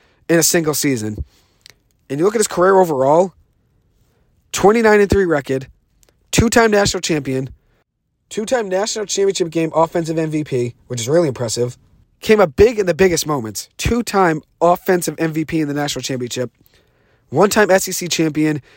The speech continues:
and a one-time Heisman finalist. An illustrious career. And in this year's college football playoff games, two games,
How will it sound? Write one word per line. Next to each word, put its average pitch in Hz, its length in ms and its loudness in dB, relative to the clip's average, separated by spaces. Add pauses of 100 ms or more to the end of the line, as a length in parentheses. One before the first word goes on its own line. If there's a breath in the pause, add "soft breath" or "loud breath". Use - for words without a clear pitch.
(160 soft breath)
and 143 140 -4
a - 20 0
one-time 160 480 -2
Heisman 139 320 -4
finalist. 135 560 -4 (800 soft breath)
An 170 100 4
illustrious 170 560 2
career. 143 460 0 (920)
And 156 140 -8
in 147 80 -10
this 185 220 -4
year's 214 340 0
college 190 320 -2
football 202 180 -2
playoff 196 320 0
games, 196 300 0
two 190 220 -4
games, 202 400 2